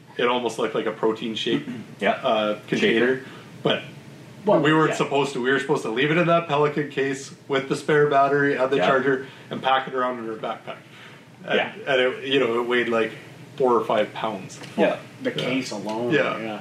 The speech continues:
Speaker 2: Oh, that's awesome. Um, I can't thank you enough for coming in tonight.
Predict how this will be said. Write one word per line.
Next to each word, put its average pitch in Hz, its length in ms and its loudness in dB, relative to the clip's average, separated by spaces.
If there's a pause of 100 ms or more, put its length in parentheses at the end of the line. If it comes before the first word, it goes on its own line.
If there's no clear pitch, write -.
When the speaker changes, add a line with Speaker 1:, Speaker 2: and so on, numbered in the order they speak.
(1300)
Speaker 2:
Oh, 208 120 2
that's 226 240 4
awesome. 208 420 0 (180)
Um, 104 640 4 (180)
I 143 120 2
can't 147 180 -2
thank 147 180 -2
you 135 80 0
enough 123 140 0
for 101 60 -8
coming 107 260 -2
in 104 100 0
tonight. 117 380 -4